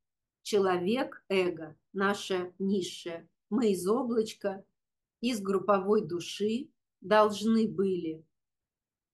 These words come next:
разделиться на монады, на индивидуальности. И у каждой божественной монады,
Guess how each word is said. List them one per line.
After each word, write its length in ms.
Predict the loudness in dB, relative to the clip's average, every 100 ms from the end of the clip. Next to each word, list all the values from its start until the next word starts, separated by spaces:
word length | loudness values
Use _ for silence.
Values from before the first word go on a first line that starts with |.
| _ _ _ _ _ -2
разделиться 1120 | 2 4 2 -2 -2 2 2 0 -4 -6 -6 -2
на 180 | 2 4
монады, 840 | 6 4 2 0 -2 -4 -4 -4
на 260 | -2 2 2
индивидуальности. 1400 | 2 0 -2 -2 0 0 0 0 -2 -4 -6 -12 -12 -12 _ _ _ _ 0
И 120 | 2
у 140 | 2
каждой 440 | 2 2 2 0 2
божественной 840 | 2 0 0 -2 -2 -2 0 0
монады, 760 | 0 -2 2 2 2 -2 -6